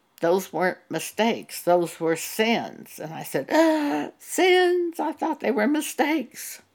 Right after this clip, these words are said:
I was born again instantly, changed by God. It's not that I was seeking God at the time.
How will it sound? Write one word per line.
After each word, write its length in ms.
I 80
was 180
born 280
again 340
instantly, 680
changed 760
by 360
God. 480
It's 220
not 280
that 120
I 80
was 160
seeking 460
God 320
at 160
the 100
time. 480